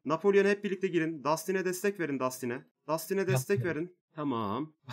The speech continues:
Speaker 1: <laughs> Son bir Norveç'te Akın kalmış. Bu arada bir dahakine Avrupa haritasına girdiğimizde bizden bir, bizden biri İzlanda'ya gitsin. Hep İzlanda'ya gitmek için zaman harcıyoruz. Bu sefer gitmiş bak Hasan. Orada bize zaman kazandırdı. Hasan'a güç atıyorum. Hasan bitir orayı.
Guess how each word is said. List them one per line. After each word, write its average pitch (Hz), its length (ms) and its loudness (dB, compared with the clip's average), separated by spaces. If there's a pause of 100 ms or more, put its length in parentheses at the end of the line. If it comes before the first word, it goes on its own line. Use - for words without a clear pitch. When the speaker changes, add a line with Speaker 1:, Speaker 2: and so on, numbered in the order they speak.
(160)
Speaker 1:
<laughs> - 520 -6
Son 233 320 4
bir 208 120 8
Norveç'te 196 760 8
Akın 175 280 0
kalmış. 139 600 0
Bu 175 160 4
arada 185 260 2
bir 160 80 -2
dahakine 190 360 2
Avrupa 180 280 2
haritasına 185 360 -2
girdiğimizde 175 520 2
bizden 175 360 2
bir, 160 220 4
bizden 156 340 0
biri 196 100 4
İzlanda'ya 156 520 2
gitsin. 127 360 -4 (240)
Hep 202 140 -8
İzlanda'ya 156 480 0
gitmek 151 280 -4
için - 120 -4
zaman 131 300 0
harcıyoruz. 98 420 -2
Bu 101 40 -18
sefer 127 280 -4
gitmiş 120 360 -6
bak 110 140 -8
Hasan. 156 340 -6 (180)
Orada 139 300 -4
bize 147 140 2
zaman 131 300 0
kazandırdı. 98 720 -6
Hasan'a 147 300 -2
güç 143 200 -4
atıyorum. 120 300 -4
Hasan 123 280 -2
bitir 120 180 -4
orayı. 110 340 -4